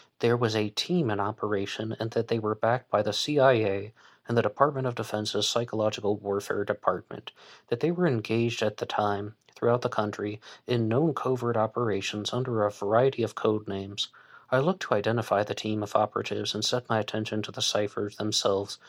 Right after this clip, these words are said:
to form a recognizable pattern and the use of encryption techniques throughout each of them." As the ciphers were meant to direct the team and instruct them where to move and what type of affair to conduct, they were mailed into San Francisco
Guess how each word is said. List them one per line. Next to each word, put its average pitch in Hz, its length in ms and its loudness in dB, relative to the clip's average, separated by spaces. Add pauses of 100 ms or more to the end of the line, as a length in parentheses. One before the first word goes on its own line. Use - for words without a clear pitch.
(240)
to 113 80 0
form 151 280 0
a 110 60 0
recognizable 107 800 0
pattern 98 520 -2 (140)
and 120 100 0
the 113 60 0
use 139 240 -4
of 113 60 -6
encryption 117 520 -2
techniques 104 580 -2 (340)
throughout 113 340 2
each 104 180 -4
of - 140 -2
them." 98 220 -2 (800)
As 131 100 -4
the 127 80 2
ciphers 151 480 -2
were 123 80 -4
meant 113 220 -2
to 110 120 -2
direct 110 360 -2
the 117 80 -2
team 107 360 -4 (340)
and 117 140 2
instruct 120 480 -2
them 98 300 -4
where 110 200 -4
to 110 140 0
move 101 400 -2 (300)
and 113 140 2
what 120 160 4
type 104 340 2
of 107 100 0
affair 101 360 -2
to - 140 -4
conduct, 104 500 -2
they 120 80 4
were 117 160 0
mailed 139 360 2
into 107 400 -2
San 131 240 0
Francisco 107 720 -2